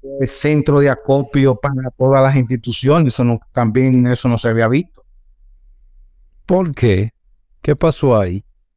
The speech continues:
Speaker 1: Bueno, porque aquí la comunidad no acepta por los trabajos que estamos haciendo. Tú has visto madera sin comida, dejarlo en un centro en la Cruz Roja, eso se quedó aquí. Aquí se distribuía todo, los vehículos,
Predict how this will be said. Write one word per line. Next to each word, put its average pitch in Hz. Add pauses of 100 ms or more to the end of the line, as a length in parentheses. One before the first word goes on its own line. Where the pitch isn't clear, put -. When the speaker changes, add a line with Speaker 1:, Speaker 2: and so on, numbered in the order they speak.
(640)
Speaker 1:
Bueno, 123
porque 123
aquí 135
la 151
comunidad 135
no 127
acepta - (500)
por 110
los 110
trabajos 113
que 120
estamos 120
haciendo. 104 (800)
Tú 131
has 147
visto 147 (640)
madera 127
sin 135
comida, 120
dejarlo 123
en 135
un 131
centro 135
en 127
la 127
Cruz 123
Roja, 104
eso 107
se 113
quedó 107
aquí. - (500)
Aquí 110
se 113
distribuía 110
todo, 131
los 120
vehículos, 117